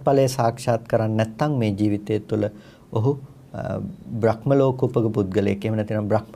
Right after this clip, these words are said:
ලෝකයට යන පුද්ගලයෙක් බවට පත් වෙනවා මෛත්‍රී ධ්‍යානය හේතු කරගෙන. එතකොට මේ තමයි මරණින් මත්තේ ලබන්නට පුළුවන් දේ. ඒ වගේම ඔහු මේ ජීවිතය තුළ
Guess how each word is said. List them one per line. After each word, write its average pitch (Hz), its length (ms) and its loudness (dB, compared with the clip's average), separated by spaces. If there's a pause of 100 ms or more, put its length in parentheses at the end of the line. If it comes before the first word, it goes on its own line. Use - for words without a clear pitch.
ලෝකයට 123 580 0
යන 113 280 2 (100)
පුද්ගලයෙක් 104 540 -2
බවට 101 320 -2
පත් - 260 -6
වෙනවා 101 180 -4
මෛත්‍රී 104 480 -2
ධ්‍යානය 101 440 -2 (680)
හේතු - 240 -4
කරගෙන. - 320 -6 (480)
එතකොට - 300 0
මේ 139 220 4 (280)
තමයි 151 240 2
මරණින් 135 400 2
මත්තේ 123 340 2
ලබන්නට 120 440 2
පුළුවන් 110 420 2
දේ. 98 160 -4 (720)
ඒ 107 80 4
වගේම 104 380 2 (540)
ඔහු 113 220 2
මේ 107 280 2
ජීවිතය 139 580 4
තුළ 147 280 4